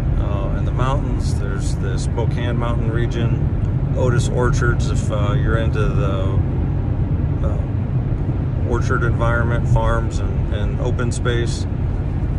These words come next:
Uh, right next door is Lincoln County with, uh, Medical Lake. Well, Medical Lake is Spokane County, but you've got Medical Lake, uh, and then the county line with Lincoln County. You got Reardon and Davenport.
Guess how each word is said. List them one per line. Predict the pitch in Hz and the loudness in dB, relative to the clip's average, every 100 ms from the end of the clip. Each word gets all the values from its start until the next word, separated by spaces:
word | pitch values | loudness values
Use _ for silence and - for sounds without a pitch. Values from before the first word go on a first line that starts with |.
| - - | -2 -2
Uh, | - - - | -2 -2 0
right | 110 123 | 0 2
next | 123 117 | 2 0
door | - 117 | 0 0
is | 113 | 0
Lincoln | 123 127 127 120 | 0 0 0 0
County | 127 120 117 117 117 | 0 0 0 0 0
with, | - 101 95 - 107 | 0 0 0 -2 0
uh, | 98 98 | 0 0
Medical | 95 117 151 127 110 | 2 2 2 2 4
Lake. | 113 117 110 - - - - - - | 4 2 2 0 -2 -2 -2 0 0
Well, | - - - | 0 0 4
Medical | 135 - | 4 6
Lake | 120 117 | 4 0
is | 123 | -2
Spokane | - 107 - 113 110 | -2 -4 -4 -2 -2
County, | 113 107 107 | -2 -2 -2
but | - 101 | -2 -2
you've | - | 0
got | 123 104 | 0 0
Medical | 113 120 127 113 | 0 -2 -2 -2
Lake, | 110 113 - - - - - - - - - - - - | 0 0 -2 -2 -2 -2 -2 -2 -2 -2 -2 -2 -4 -4
uh, | 104 104 - | -4 -2 -2
and | 113 | 0
then | 113 113 | 0 0
the | |
county | 101 127 117 | 0 0 0
line | 120 113 110 - | -2 -2 -2 -2
with | 120 - | -2 -2
Lincoln | 127 127 120 | -2 -2 -2
County. | 123 120 113 120 113 - - - | 0 0 0 0 0 0 -2 -2
You | - | -2
got | 104 98 | -2 0
Reardon | 117 123 120 120 | 2 2 2 -2
and | - - | -2 -2
Davenport. | 117 117 113 - 113 113 | 0 0 0 0 0 0